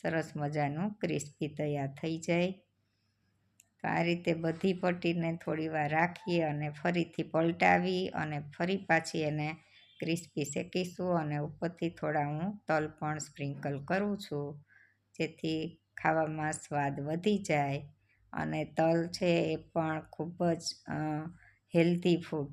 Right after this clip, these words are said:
છે, એટલે આપણે મુખવાસ તરીકે અથવા રોજ એકથી બે ચમચી જેટલા તલ ખાવા જોઈએ, જેથી એમાં સારા પ્રમાણમાં કેલ્શિયમ રહેલું છે, જે આપણા શરીરને મળી રહે.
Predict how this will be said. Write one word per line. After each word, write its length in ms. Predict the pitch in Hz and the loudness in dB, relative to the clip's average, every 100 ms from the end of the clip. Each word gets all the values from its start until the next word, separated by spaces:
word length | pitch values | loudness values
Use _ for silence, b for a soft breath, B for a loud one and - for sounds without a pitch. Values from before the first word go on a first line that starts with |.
| - | -6
છે, 200 | - 202 254 - _ _ _ | 0 0 -2 -10 _ _ _
એટલે 340 | - 165 156 151 | -8 -6 -2 0
આપણે 360 | 151 151 156 151 | 0 0 -2 0
મુખવાસ 500 | 147 151 - 165 156 | -2 -4 2 2 2
તરીકે 460 | - 170 170 175 175 165 | 0 2 2 2 2 2
અથવા 580 | 151 - - 160 151 | 0 -4 2 2 2
રોજ 300 | 156 165 175 175 | 2 2 2 2
એકથી 420 | 156 151 - 160 | -2 -4 -2 -2
બે 220 | 151 156 | 2 0
ચમચી 580 | 160 160 156 165 - 170 | 2 0 0 -4 -2 0
જેટલા 460 | 160 151 147 151 143 | 0 -4 -2 -2 -2
તલ 260 | 151 143 139 | -2 -6 -4
ખાવા 320 | - 160 165 | -2 2 2
જોઈએ, 520 | 165 165 170 175 175 175 B B B B B - | 2 0 2 2 2 0 B B B B B -14
જેથી 380 | - 160 - 151 | -2 -2 0 -2
એમાં 240 | 160 151 | -2 -2
સારા 400 | 151 - 160 165 | 0 2 4 6
પ્રમાણમાં 760 | 170 - 165 165 165 165 160 156 - | 2 0 -2 0 -2 -2 -2 -4 -2
કેલ્શિયમ 560 | 156 165 - 165 160 | 0 0 2 0 0
રહેલું 500 | 160 160 175 175 175 | 2 4 4 2 0
છે, 220 | 175 175 175 175 | -2 0 2 4
જે 120 | 160 | 2
આપણા 260 | 151 151 151 | 2 0 -4
શરીરને 540 | 151 156 151 156 165 214 208 - | -2 -2 -2 -4 -2 -4 -4 -4
મળી 300 | 156 151 147 | -2 0 -2
રહે. 320 | 143 135 139 | -2 -4 -8